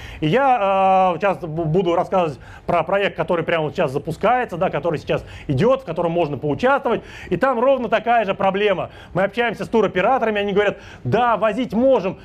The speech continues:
ну дайте нам ку-, на, на что возить. Придумайте какой-нибудь продукт, который будет прям вау, вах, да, и мы,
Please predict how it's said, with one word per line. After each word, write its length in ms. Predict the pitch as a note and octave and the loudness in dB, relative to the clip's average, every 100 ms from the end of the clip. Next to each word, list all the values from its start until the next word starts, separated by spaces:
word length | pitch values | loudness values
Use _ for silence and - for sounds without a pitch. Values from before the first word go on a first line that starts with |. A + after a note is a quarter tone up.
| - | -6
ну 140 | G3+ | -2
дайте 460 | A3 F3+ D4+ C#4 C4+ | 0 2 2 2 -2
нам 220 | B3+ A#3+ | -2 -2
ку-, 140 | - G3+ | 0 0
на, 120 | G3 | 2
на 140 | F#3+ | 0
что 200 | - B3+ | 0 0
возить. 340 | G#3 F3+ D#3+ - - - | 2 0 -2 -8 -14 -4
Придумайте 580 | A3 A#3 D#4 D4 C#4 B3+ | -2 2 2 4 0 0
какой-нибудь 500 | A#3+ B3+ B3 A3 - | 0 0 0 0 0
продукт, 440 | A3+ A#3 C4+ - | 0 0 -2 -2
который 400 | G#3+ G3 A3+ G#3+ | -4 0 0 2
будет 260 | F#3+ A3+ A3 - - | 2 0 0 -8 -4
прям 260 | A3 A3 | -2 -2
вау, 540 | F3 F3+ A3 F#3 D3+ D3 | 0 2 4 2 0 0
вах, 380 | F#3+ A3 D3+ - - - | 2 2 0 -8 -20 -2
да, 240 | B2+ A3 | 2 2
и 180 | G3+ F#3 | 0 -2
мы, 320 | G3 A#3+ G#3+ | 0 0 0